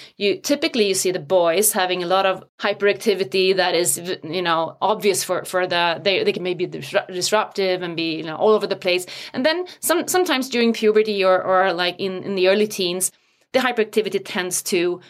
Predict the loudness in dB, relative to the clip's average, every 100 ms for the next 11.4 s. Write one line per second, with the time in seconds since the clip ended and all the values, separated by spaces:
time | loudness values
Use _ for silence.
0 | -6 -2 -2 -4 _ _ _ -6 2 2
1 | 4 4 4 4 2 -4 -2 0 0 2
2 | 2 2 0 0 2 2 2 -2 -4 -6
3 | -6 -6 0 0 0 -2 0 2 2 0
4 | -4 -2 -2 -2 -4 0 2 2 -2 -8
5 | -8 -4 -4 -2 -2 -2 -2 0 0 -4
6 | _ _ _ -2 2 2 0 -6 -6 -2
7 | 0 2 2 2 0 -2 -4 -6 -8 -8
8 | -6 -6 -4 -8 -12 _ _ -2 0 0
9 | 2 4 4 2 0 2 0 0 0 0
10 | -2 -2 -2 -2 0 2 2 2 0 -2
11 | -6 -2 0 0